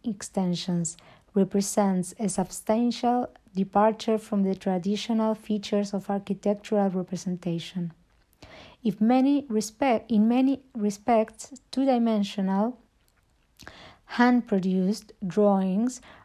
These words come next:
are no more material than computer-based ones. The abstraction inherent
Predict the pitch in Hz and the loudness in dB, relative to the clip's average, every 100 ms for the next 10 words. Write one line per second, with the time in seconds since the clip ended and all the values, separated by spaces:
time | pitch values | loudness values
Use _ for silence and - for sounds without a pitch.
0 | - 226 226 226 247 277 269 247 247 233 | -4 0 2 2 2 2 2 2 2 2
1 | 214 208 226 240 240 240 247 208 202 196 | -2 -2 0 2 2 2 -2 -2 -2 -2
2 | 196 190 - 247 - 196 180 180 170 185 | -2 -4 0 -2 0 -2 0 -2 -2 -4
3 | 180 175 - - _ _ _ - - - | -2 -4 -6 -18 _ _ _ -20 -20 -20
4 | _ - 202 196 - - 247 247 - 208 | _ 0 2 2 -4 0 0 0 -6 -2
5 | 190 196 - 208 190 - 240 226 190 180 | -2 -2 0 0 2 2 2 4 2 -2
6 | 180 | -4